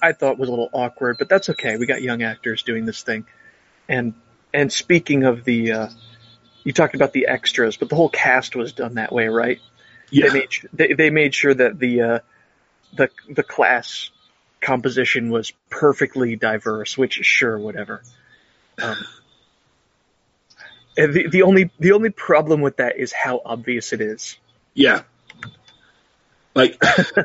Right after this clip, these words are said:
Speaker 1: <laughs> You're just like, "Yeah, sure, whatever."
Speaker 2: It was
Speaker 1: Uh, I
Speaker 2: this
Speaker 1: I can, I can accept all these things, except that it's so ham-fisted.
Speaker 2: It was the scene on the Tower Bridge that really just sold it for me.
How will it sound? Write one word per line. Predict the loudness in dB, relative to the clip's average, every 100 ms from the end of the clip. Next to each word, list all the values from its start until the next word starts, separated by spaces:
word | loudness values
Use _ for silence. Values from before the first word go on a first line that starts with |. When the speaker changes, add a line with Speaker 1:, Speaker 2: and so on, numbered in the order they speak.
| 0
Speaker 1:
<laughs> | 0 0 0 0 0 -6 -6 -6 -6 -8 -8 -4
You're | 0
just | 2 2
like, | 4
"Yeah, | 2 2
sure, | 2 2 4
whatever." | 4 2 -4 -8 _ _ 4
Speaker 2:
It | 6
was | 6
Speaker 1:
Uh, | 6
I |
Speaker 2:
this | 4 2 -6 _ _ -14 -12 -14 -16 -20 _ -2
Speaker 1:
I | -2
can, | -2 -2
I | 0 2
can | 0
accept | 2 0 2
all | 2 4
these | 2 2
things, | 0 0 -4 -4
except | -4 -2 2 4 2 -4 0
that | 0 2
it's | -4 -4
so | -2 2 4 4 2 -2 -12 -12
ham-fisted. | -2 0 0 -2 -8 -8 -8 -12 -14 -18 -20 -20 _ _ -20 -20 -10 2
Speaker 2:
It | 4
was | 6 6
the | 4
scene | 4 4 6 8 8 8
on | 6
the | 4
Tower | 2 -4 0 4 6 4
Bridge | 2 0 4 4 2 -4
that | -6
really | -2 0 2 0
just | -2 -4 -4
sold | -8 -2 0 0
it | -2 -6
for | -10 -6 -6
me. | -6 -10